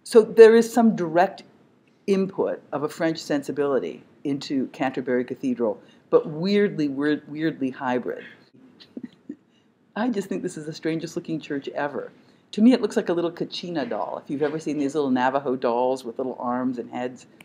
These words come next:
When you look at this plan, which has a reflected ceiling plan showing you the different condition of vaulting, it really almost looks as though it's a jack-in-the-box, right? This is some kind of little box,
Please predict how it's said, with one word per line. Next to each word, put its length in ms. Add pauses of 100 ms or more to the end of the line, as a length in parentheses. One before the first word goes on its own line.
(240)
When 200
you 80
look 160
at 140
this 200
plan, 420
which 200
has 320
a 60
reflected 520
ceiling 320
plan 300
showing 300
you 60
the 100
different 360
condition 400
of 120
vaulting, 500 (440)
it 280
really 300
almost 500
looks 260
as 220
though 320 (420)
it's 180
a 60
jack-in-the-box, 960
right? 240
This 160
is 80
some 160
kind 180
of 100
little 140
box, 720